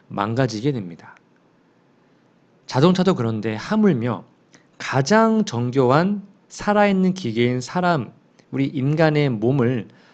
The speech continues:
어떻게 관리해야 하는지 하나님께서 분명히 가르쳐 주셨을까요? 물론입니다. 먼저 그 식생활을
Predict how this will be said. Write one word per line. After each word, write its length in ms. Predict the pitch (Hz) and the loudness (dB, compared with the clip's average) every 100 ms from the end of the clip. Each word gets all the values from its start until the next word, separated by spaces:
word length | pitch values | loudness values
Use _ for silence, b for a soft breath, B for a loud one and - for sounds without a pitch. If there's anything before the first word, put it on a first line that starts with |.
| b b | b b
어떻게 640 | 123 120 175 170 - 170 165 | -6 -4 -4 -4 0 0 0
관리해야 500 | - 123 139 139 123 | 0 0 4 4 2
하는지 500 | 117 110 143 214 233 _ _ | 0 -4 -2 -4 -6 _ _
하나님께서 480 | - 165 165 143 131 | -4 -2 0 0 -2
분명히 640 | 131 - 135 156 151 147 120 | -4 -2 0 2 4 2 0
가르쳐 640 | - 110 117 - 117 110 B B B | -4 -8 -8 -2 0 0 B B B
주셨을까요? 760 | - 127 117 107 101 110 175 202 b b _ | -6 -6 -6 -10 -6 -6 -8 -12 b b _
물론입니다. 680 | - 95 127 143 95 - - _ b b b b b | -8 -2 -2 -2 -6 -12 -20 _ b b b b b
먼저 580 | - 135 151 160 226 - _ - | 0 2 4 2 2 -4 _ -6
그 160 | 135 | -4
식생활을 1040 | 120 - - - 214 196 120 117 135 92 | -2 -6 -8 -2 0 2 0 2 0 0